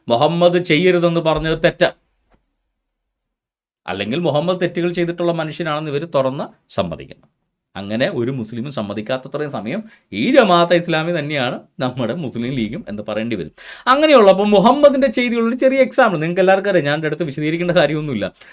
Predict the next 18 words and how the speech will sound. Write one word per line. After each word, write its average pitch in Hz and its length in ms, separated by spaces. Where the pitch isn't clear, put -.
മുഹമ്മദിന്റെ 226 720
ഒരു 202 140
ചെറിയ 226 500
ചെയ്തി 196 420
നമ്മളൊന്ന് 175 360
എടുത്തു 175 200
കഴിഞ്ഞാൽ, 110 520
ആ, 123 140
മുഹമ്മദ് 208 640
ആയിഷയെ 190 460
കല്യാ-, 175 320
അമ്പത്തിയഞ്ച് 180 600
വയസ്സോളം 175 640
ഉള്ളപ്പോൾ 143 540
ആയിഷയെ 147 360
കല്യാണം 160 420
കഴിക്കുമ്പോൾ 127 380
ആയിഷയ്ക്ക് 151 540